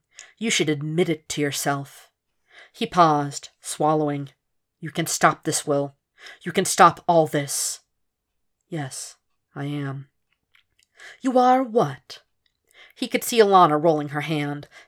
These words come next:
telling him to keep it up. "A coward. I'm a coward for abandoning him." The words stung, far deeper than they should have. "Yes, yes, you are. You don't deserve what I have for you." "Oh,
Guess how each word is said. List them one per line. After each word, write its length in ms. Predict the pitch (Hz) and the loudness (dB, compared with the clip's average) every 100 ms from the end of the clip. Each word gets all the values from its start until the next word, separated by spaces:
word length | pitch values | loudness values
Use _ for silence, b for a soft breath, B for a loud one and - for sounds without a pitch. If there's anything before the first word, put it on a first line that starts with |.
| b | b
telling 300 | 226 196 156 | 2 2 0
him 140 | 156 | -6
to 80 | - | -8
keep 240 | - 156 | -6 -2
it 60 | 156 | 2
up. 240 | 151 147 - _ _ _ _ _ - | 2 0 -10 _ _ _ _ _ -16
"A 80 | |
coward. 480 | - 151 147 147 139 _ _ _ _ _ - | -6 2 2 2 -6 _ _ _ _ _ -2
I'm 100 | 165 | -2
a 40 | |
coward 440 | 165 - 170 165 | 2 4 6 4
for 140 | - 160 | 0 0
abandoning 520 | 143 156 151 143 143 | 0 -2 -4 -6 -6
him." 280 | 151 147 143 _ _ _ _ B B B | -6 -8 -10 _ _ _ _ B B B
The 100 | 214 | 0
words 280 | 190 180 - | 2 0 -2
stung, 580 | - - 156 147 147 160 _ _ | -6 0 0 0 -8 -18 _ _
far 240 | - 196 | 4 4
deeper 300 | 175 170 160 | 4 -2 -2
than 160 | 151 147 | -2 -4
they 80 | 151 | -4
should 220 | - 139 | -2 -2
have. 380 | 143 139 143 - _ _ _ - | -2 -4 -6 -14 _ _ _ -8
"Yes, 520 | 185 156 147 - - _ _ B B | -6 -4 -8 -14 -18 _ _ B B
yes, 300 | - 214 - | 0 0 2
you 120 | 180 | 0
are. 440 | 165 160 156 151 - _ _ B B B | 0 0 -4 -6 -14 _ _ B B B
You 80 | |
don't 180 | 277 254 | 0 0
deserve 540 | 247 190 214 160 139 - | -2 0 2 0 -2 -6
what 100 | 147 | -6
I 60 | |
have 320 | 147 151 147 | -4 -6 -8
for 140 | - 160 | -8 -6
you." 380 | 151 151 160 160 _ _ _ _ _ _ | -4 -4 -4 -10 _ _ _ _ _ _
"Oh, 200 | 190 - | -8 -8